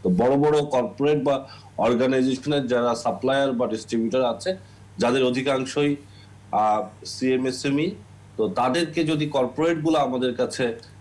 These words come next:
লিডটা জেনারেট করে যে আমরা একটা তি-, আহ, তিন পক্ষীয় যদি একটা চুক্তির মাধ্যমে তাদেরকে ফাইন্যান্স করতে পারি, তাহলে আমাদের ঝুঁকি কমে যায়, আমরা খুব দ্রুত ফাইন্যান্সিং করতে পারি এবং কোনো কোলাটেরাল ছাড়াই ফাইন্যান্সিং করতে পারি।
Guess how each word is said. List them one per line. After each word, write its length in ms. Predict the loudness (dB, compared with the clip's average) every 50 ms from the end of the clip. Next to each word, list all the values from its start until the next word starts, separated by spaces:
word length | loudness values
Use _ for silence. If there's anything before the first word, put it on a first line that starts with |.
| -6 -2
লিডটা 400 | 0 2 2 2 0 2 2 2
জেনারেট 500 | 4 4 4 4 2 2 0 -2 -6 -2
করে 300 | 0 2 4 4 4 2
যে 120 | 2 2
আমরা 220 | 2 2 2 0
একটা 160 | 0 0 0 -2
তি-, 440 | 0 0 -2 -2 -4 -6 -2 2
আহ, 140 | 2 4 4 2 0 -4 -10 -14 -14 -4 0
তিন 220 | 2 4 4 4
পক্ষীয় 500 | 4 2 2 0 0 0 2 4 4 4
যদি 200 | 4 4 4 2
একটা 140 | 0 0 0 0
চুক্তির 320 | 0 0 2 2 2 4
মাধ্যমে 380 | 4 4 2 2 2 2 2 2
তাদেরকে 300 | 4 2 2 2 0 0
ফাইন্যান্স 400 | 0 0 0 2 0 0 -2 -2
করতে 280 | -4 -4 -2 0 -2
পারি, 280 | -2 0 0 0 2 2
তাহলে 340 | 2 2 2 2 2 2 2
আমাদের 340 | 2 2 0 0 -2 -2 -2 -4 -8 -14 -16 -16 -12 -8 -4 -2
ঝুঁকি 340 | 2 2 2 2 2 2 2
কমে 280 | 4 4 4 4 2
যায়, 220 | 2 2 2 0 0 -2 -8 -14 -16 -14 -10 -4
আমরা 240 | 0 2 2 2 2
খুব 260 | 2 2 2 2 2 2
দ্রুত 240 | 4 4 4 4 4
ফাইন্যান্সিং 580 | 2 2 2 2 2 0 0 0 0 0 0
করতে 280 | 2 2 2 2 2 0
পারি 260 | 0 2 2 2 2
এবং 180 | 2 2 2 0 2
কোনো 160 | 2 2 2
কোলাটেরাল 560 | 2 2 2 2 4 4 2 2 2 2 2
ছাড়াই 260 | 0 0 2 2 2 2
ফাইন্যান্সিং 480 | 0 -2 -2 -2 -4 -4 -4 -6 -6
করতে 340 | -4 -2 -2 -2 -2 -2 -2
পারি। 260 | -2 -2 -2 -4 -6